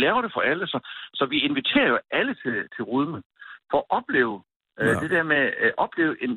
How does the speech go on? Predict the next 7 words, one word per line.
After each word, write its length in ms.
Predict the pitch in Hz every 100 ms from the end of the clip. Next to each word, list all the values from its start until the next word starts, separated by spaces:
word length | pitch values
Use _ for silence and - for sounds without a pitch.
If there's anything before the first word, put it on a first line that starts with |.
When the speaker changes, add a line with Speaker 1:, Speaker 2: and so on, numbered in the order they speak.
| -
Speaker 1:
en 140 | 123 127
mørk 180 | 165 247 135
landsby, 320 | 196 196 - 113 _ _ _ - - - - - - -
øh, 400 | 110 113 110 104 104 -
som 100 | 127
har 240 | - 165 120 117 208
mod 220 | 254 131